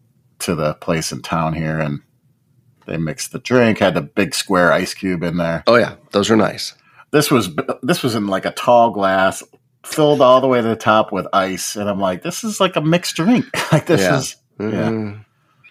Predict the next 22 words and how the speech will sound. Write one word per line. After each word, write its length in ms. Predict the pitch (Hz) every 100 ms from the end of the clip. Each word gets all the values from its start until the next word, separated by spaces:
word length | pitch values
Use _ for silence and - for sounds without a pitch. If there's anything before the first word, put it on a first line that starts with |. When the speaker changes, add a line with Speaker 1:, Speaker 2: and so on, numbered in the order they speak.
| _ _
Speaker 1:
So 320 | - 82 80 -
it, 220 | 104 - -
that's 240 | 113 110
what 220 | 101 98 _ _ _ _ _ _ _ -
made 280 | 98 90 82
me 100 | 85
wanna 220 | 82 80
go 120 | 82
out 160 | 85 80
and 80 | 82
get 120 | 82
all 120 | 80
this 140 | 78
stuff. 260 | - 80 -
So, 220 | - 80
damn 240 | - 104 123
it, 60 | 95
I'm 120 | 120
gonna 180 | 151 92
do 120 | 101
it 40 |
myself. 680 | 80 76 - 120 147 -